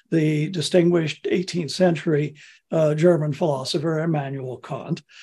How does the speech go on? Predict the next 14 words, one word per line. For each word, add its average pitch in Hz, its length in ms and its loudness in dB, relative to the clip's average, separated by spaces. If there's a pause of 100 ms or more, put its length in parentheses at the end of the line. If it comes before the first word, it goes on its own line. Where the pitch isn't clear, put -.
(140)
uh, 165 280 2
one 180 240 2
of 160 60 0
the 165 60 0
most 156 260 -2
immo-, 156 420 0 (100)
important 156 560 2
moral 170 340 6
philosophers 143 800 -2
in 147 100 0
the 147 80 -2
Western 139 420 -6
philosophical - 720 -10
tradition, - 560 -14